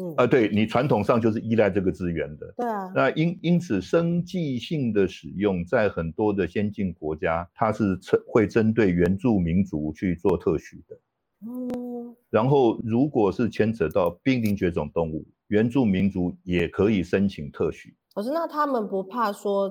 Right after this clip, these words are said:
Speaker 1: 这样子会，这样子的商业行为会影响到就是动物的数量吗？
Speaker 2: 看起来是没有啊。
Speaker 1: 哦。
Speaker 2: 好的管理，好的管理其实本来就有商业行为嘛，就是商业行为在野生动物资源的利用的形态里面已经存在了数千年了。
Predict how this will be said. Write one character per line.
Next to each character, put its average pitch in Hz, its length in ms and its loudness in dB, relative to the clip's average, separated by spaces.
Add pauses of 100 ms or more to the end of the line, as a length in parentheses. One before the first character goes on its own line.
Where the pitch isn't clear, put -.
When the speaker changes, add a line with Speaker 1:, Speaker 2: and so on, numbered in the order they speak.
Speaker 1:
这 233 100 -2
样 202 140 -2
子 170 120 -10
会， 185 380 -2
这 254 80 -2
样 226 100 -4
子 185 120 -8
的 165 260 -6
商 202 240 -2
业 202 100 -4
行 175 200 -8
为 170 160 -6
会 180 320 -4 (240)
影 196 160 -6
响 170 260 -8
到 180 300 2
就 185 120 -10
是 175 340 -8
动 185 260 -4
物 185 180 -8
的 151 140 -12
数 170 240 -10
量 151 160 -10
吗？ - 160 -20 (180)
Speaker 2:
看 185 180 0
起 123 100 2
来 117 60 4
是 120 80 0
没 101 200 4
有 87 140 4
啊。 78 200 -2 (300)
Speaker 1:
哦。 240 960 -8
Speaker 2:
好 120 220 2
的 156 100 4
管 143 260 2
理， 113 440 2
好 113 200 0
的 143 120 0
管 143 260 0
理 120 180 2
其 120 200 -4
实 127 360 -6 (600)
本 101 180 4
来 104 160 2
就 156 160 4
有 104 100 4
商 127 220 0
业 120 100 2
行 92 240 -4
为 76 140 -4
嘛， 76 140 -12
就 151 100 -2
是 160 100 -2 (200)
商 208 200 2
业 202 160 4
行 135 240 -2
为 123 160 4
在 139 180 2
野 107 180 2
生 135 180 -4
动 135 160 2
物 123 100 -2
资 120 220 -6
源 98 240 0
的 98 100 2
利 110 220 0
用 107 300 2
的 82 200 0
形 85 240 -8
态 113 200 -2
里 82 160 -6
面 92 240 -2
已 90 80 -4
经 139 160 -6
存 110 200 -4
在 123 140 4
了 104 100 4
数 113 200 2
千 98 240 0
年 76 160 -4
了。 - 180 -18